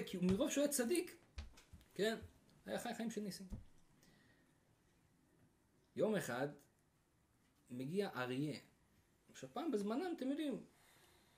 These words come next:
היו גרים בארץ, אבל היה הרבה ג'ונגלים שם. הגיע אריה, נכנס לתוך האזור בארץ ישראל, נכנס לתוך האזור שלו, איפה שהוא גר.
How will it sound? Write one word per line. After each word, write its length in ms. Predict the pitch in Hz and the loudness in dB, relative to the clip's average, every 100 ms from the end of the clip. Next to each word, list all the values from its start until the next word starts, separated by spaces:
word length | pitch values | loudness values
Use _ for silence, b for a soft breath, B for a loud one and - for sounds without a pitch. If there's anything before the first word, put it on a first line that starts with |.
| - | -6
היו 140 | 170 226 | 0 6
גרים 300 | 220 233 180 | 6 8 6
בארץ, 840 | 131 123 120 160 - - - - | 6 4 2 0 -2 -8 -10 -14
אבל 240 | - 180 233 | -4 -2 2
היה 160 | 277 | 2
הרבה 180 | 285 285 233 | 2 4 8
ג'ונגלים 400 | 359 320 196 123 | 8 8 8 6
שם. 140 | - - - - _ - - _ _ _ _ - - - - | -2 -14 -20 -20 _ -20 -20 _ _ _ _ -20 -20 -20 -8
הגיע 380 | 147 190 269 226 | -4 2 4 4
אריה, 420 | 151 147 185 262 | 4 4 4 4
נכנס 420 | 190 202 254 - | 2 2 0 0
לתוך 560 | 185 - 247 226 - - - _ - - - _ - | -2 2 0 0 -8 -18 -20 _ -20 -20 -20 _ -14
האזור 560 | - 147 147 185 208 | -2 0 2 4 4
בארץ 420 | 151 156 196 202 185 | 4 2 2 0 -4
ישראל, 420 | - 127 123 139 - _ _ _ - - - - - _ - 190 220 190 | -4 -4 -2 -4 -6 _ _ _ -20 -20 -20 -20 -20 _ -10 -4 -2 -2
נכנס 240 | 165 202 233 | -2 -4 -4
לתוך 260 | 233 254 | 0 2
האזור 260 | 247 220 269 | 2 2 2
שלו, 160 | - 165 | 2 -2
איפה 120 | 165 | -2
שהוא 180 | 208 | -4
גר. 120 | 208 | -4